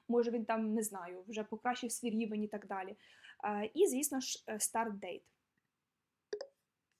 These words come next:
Так, очікуємо, коли кандидат нам відповість. Ага, і кандидат пише, що все-таки в нього Б один.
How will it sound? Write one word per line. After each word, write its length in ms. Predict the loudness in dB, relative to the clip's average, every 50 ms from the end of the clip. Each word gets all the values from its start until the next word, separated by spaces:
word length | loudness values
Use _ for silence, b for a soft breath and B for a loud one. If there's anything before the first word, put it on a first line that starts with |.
| _ _ _ _ _ _
Так, 180 | -8 -8 -8 -8 _
очікуємо, 680 | -8 -8 -6 -6 -8 -8 -10 -12 -12 -12 -10 -10 -12 -14 _ -12
коли 180 | -10 -10 -10
кандидат 520 | -10 -12 -12 -12 -12 -8 -8 -10 -10 -10 -10
нам 240 | -12 -12 -12 -12 -14 _ _ _ _ -20
відповість. 600 | -20 -18 _ -12 -12 -12 -10 -12 -12 -14 -16 _ _ _ _ _ _ _ _ _ _ _ _ _ _ _ _ _ _ _ _ _ _ _ _ _ _ _ _ _ _ _ _ _ _ _ _ _ _ _ _ _ _ _ _ -10 -8 -8 -8 -10 -12 _ _ _ -6 -4 -2 -2 -4 -4 -8 _ -20 _ _ _ _ _ _ _ _ _ _ _ _ 2
Ага, 300 | 2 2 4 4 2 2 2
і 60 | 0
кандидат 420 | 2 2 2 6 4 4 4 4 4
пише, 200 | 4 6 6 4
що 140 | 2 2
все-таки 480 | 2 2 2 2 2 0 -4 -2 -2 -2
в 80 | 0 0
нього 380 | 0 0 0 0 0 0 0
Б 220 | 0 0 0 0 2
один. 340 | 2 2 2 0 -4 -8